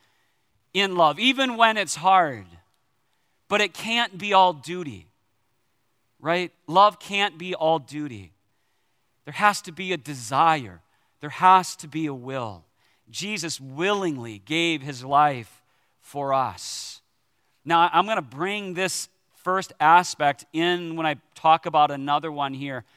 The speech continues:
And so I'm gonna move on to that second aspect, and I'm gonna kinda bring them together. And so the second thing that we get, see straight from fir-, First John four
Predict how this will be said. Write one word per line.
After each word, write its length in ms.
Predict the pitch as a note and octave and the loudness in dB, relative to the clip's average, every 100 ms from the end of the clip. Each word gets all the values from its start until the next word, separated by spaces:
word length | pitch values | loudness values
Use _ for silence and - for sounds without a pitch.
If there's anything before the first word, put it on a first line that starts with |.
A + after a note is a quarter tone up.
| _ | _
And 100 | - | -18
so 140 | - E3+ | -4 -2
I'm 100 | F#3 | 0
gonna 120 | E3 | -4
move 300 | D#3+ E3+ D#3 | -4 -6 0
on 180 | E3+ F3 | 2 2
to 60 | |
that 160 | D3 C3+ | -4 -8
second 320 | - E3 D3+ | -2 -2 -2
aspect, 360 | D3+ E3 C#3+ B2 | -2 -4 -6 -12
and 80 | |
I'm 80 | D3 | -10
gonna 120 | D#3+ | -8
kinda 280 | D3 D#3 C3 _ _ _ A2 | -6 -4 -4 _ _ _ -10
bring 340 | D#3 E3+ E3 | -4 -4 -4
them 200 | D#3+ D3+ | -4 -6
together. 640 | C#3 B2 D3 D3 B2+ A#2+ - _ - | -8 -8 0 0 0 -12 -16 _ -12
And 100 | D#3 | -8
so 100 | F3+ | -6
the 100 | D#3+ | -4
second 420 | - A3 A3 F3+ | 2 2 2 -6
thing 180 | E3+ E3 | -6 -4
that 100 | D3+ | -6
we 140 | D#3 | -8
get, 200 | C#3 D#3 | -10 -10
see 200 | - E3+ | -8 -8
straight 420 | D3+ - F3+ G3 | -10 -8 -6 -6
from 240 | - F3 D#3+ | -6 -8 -8
fir-, 360 | - F3 F3 - | -6 -6 -6 -8
First 240 | - F3 - | -8 -8 -2
John 240 | D#3+ D3 | -2 -2
four 420 | - E3+ D#3+ C#3 | -6 -4 -2 -2